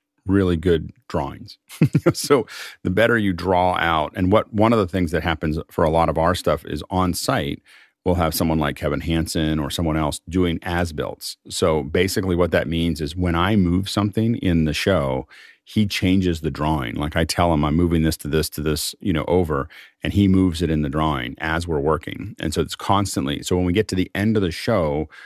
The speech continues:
we have a drawing of what this show looked like and how we did it. When we have to come back to it twelve months later, because this is a once a year show, we have an as-built. We also take tons of photos of our, of our layouts, and we take,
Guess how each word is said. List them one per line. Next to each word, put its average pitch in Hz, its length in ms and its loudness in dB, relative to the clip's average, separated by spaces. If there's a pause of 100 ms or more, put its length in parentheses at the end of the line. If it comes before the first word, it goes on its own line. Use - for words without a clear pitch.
(220)
we 101 140 2
have 92 160 0
a 87 40 2
drawing 85 560 0
of 80 220 -6
what 85 360 -2
this 90 200 0
show 85 240 0
looked 85 260 -6
like - 280 -6
and 76 120 -6
how 82 220 0
we 82 180 2
did 82 160 0
it. 67 180 -6 (140)
When 92 140 0
we 90 80 0
have 92 140 -2
to - 80 -6
come 90 140 0
back 85 220 -2
to 104 160 2
it 113 120 0 (320)
twelve 87 300 2
months 90 260 0
later, 87 240 0
because 80 280 -4
this 80 80 -6
is 78 100 -6
a 78 80 0
once 82 320 -2
a 85 60 -2
year 82 200 -2
show, 92 400 -4 (400)
we 95 100 2
have 92 200 2
an 82 160 0
as-built. 90 540 -2
We 82 80 0
also 87 180 0
take 82 220 -6
tons 104 340 -2
of 107 100 0
photos 92 360 2
of 78 100 -2
our, 76 220 0
of 82 200 -2
our 76 380 0
layouts, 85 540 -2
and 76 120 -6
we 76 100 -6
take, 78 220 -6